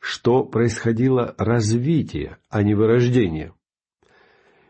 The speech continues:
«И сотворил Бог рыб больших, и всякую душу животных, пресмыкающихся, которых произвела вода по роду их, и всякую птицу пернатую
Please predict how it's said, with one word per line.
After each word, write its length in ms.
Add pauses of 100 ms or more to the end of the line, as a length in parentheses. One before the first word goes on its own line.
(160)
«И 80
сотворил 500
Бог 260
рыб 380
больших, 1000 (220)
и 140
всякую 640
душу 420
животных, 760
пресмыкающихся, 1300 (340)
которых 580
произвела 600
вода 340
по 240
роду 360
их, 320 (300)
и 120
всякую 500
птицу 540
пернатую 960